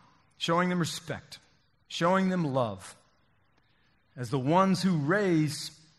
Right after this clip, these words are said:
your wife that you now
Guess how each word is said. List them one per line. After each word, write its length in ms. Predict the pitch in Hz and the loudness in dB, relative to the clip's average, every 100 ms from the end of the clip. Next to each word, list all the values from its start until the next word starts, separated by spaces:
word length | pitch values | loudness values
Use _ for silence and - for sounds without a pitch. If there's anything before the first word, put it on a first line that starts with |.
| _ | _
your 200 | 139 175 | 2 4
wife 500 | 156 180 170 110 - - - _ _ _ _ _ _ _ - _ _ _ _ _ _ - | 4 4 2 -2 -12 -16 -20 _ _ _ _ _ _ _ -20 _ _ _ _ _ _ -6
that 300 | 135 123 - _ _ _ _ - | -4 -4 -12 _ _ _ _ -8
you 240 | 131 143 | -2 0
now 380 | 131 127 120 101 | 0 -4 -8 -12